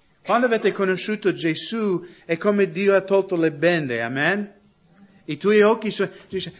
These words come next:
"Oh, adesso ho capito, adesso ho capito", no? Quando uno nasce di nuovo,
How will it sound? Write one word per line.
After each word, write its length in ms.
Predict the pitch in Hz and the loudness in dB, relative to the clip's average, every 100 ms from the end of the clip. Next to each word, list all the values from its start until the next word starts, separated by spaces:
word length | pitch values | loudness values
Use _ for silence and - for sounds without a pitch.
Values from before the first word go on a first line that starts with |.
| _ _ | _ _
"Oh, 100 | 196 | -10
adesso 340 | 180 202 202 | -6 -4 -6
ho 40 | 165 | -8
capito, 500 | 147 - 214 208 143 | -10 -10 -12 -10 -12
adesso 260 | 226 233 | -10 -8
ho 20 | |
capito", 580 | - 156 165 160 160 - _ | -10 -8 -10 -8 -12 -14 _
no? 360 | 170 160 220 - _ _ _ | -10 -8 -10 -14 _ _ _
Quando 380 | - 214 269 214 | -10 -6 -4 -2
uno 440 | 233 247 233 196 - | -2 -2 -2 -4 -6
nasce 420 | 170 233 233 196 | -4 -4 -6 -8
di 140 | 170 | -6
nuovo, 600 | 170 202 233 185 165 165 | -4 -4 -4 -2 -2 -4